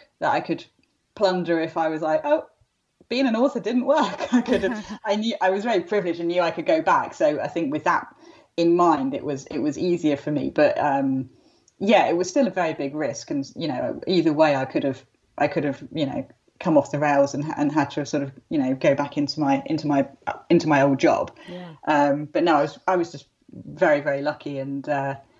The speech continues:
Speaker 1: yeah, I'd learned a lot about the industry. So I, I, I sort of had an idea that I would hopefully be okay. But, um, yeah, it was still a gamble.
Speaker 2: So was it an easy transition for you from one world to the other?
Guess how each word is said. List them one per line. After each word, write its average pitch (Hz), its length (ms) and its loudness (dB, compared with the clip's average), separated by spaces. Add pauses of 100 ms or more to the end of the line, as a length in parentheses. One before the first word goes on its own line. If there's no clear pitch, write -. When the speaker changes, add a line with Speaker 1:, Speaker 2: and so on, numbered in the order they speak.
(220)
Speaker 1:
yeah, 190 200 6
I'd - 140 4
learned 247 260 0
a 196 40 -8
lot 180 220 0
about - 360 -6
the 151 100 -4
industry. 135 540 -6
So 131 200 -2
I, 131 180 0
I, 147 220 -2
I 175 80 0
sort 185 380 0
of 180 80 -2
had 170 200 -4
an 160 100 -2
idea 147 760 0 (240)
that - 380 0
I 107 160 2
would 330 180 0
hopefully 160 440 -2
be 175 140 2
okay. 180 560 0
But, - 320 -2
um, 143 300 -4 (140)
yeah, 139 180 2
it - 80 -2
was - 80 -2
still 202 180 -2
a 160 40 2
gamble. 127 440 -4 (380)
Speaker 2:
So 247 220 -10
was 208 340 -4
it 196 240 -2
an 190 160 -8
easy 208 320 -12
transition 202 680 -8
for 240 140 -12
you 226 280 -4
from 180 320 -8
one 180 320 -6
world 180 340 -4
to 190 140 -12
the 180 160 -6
other? 240 400 -8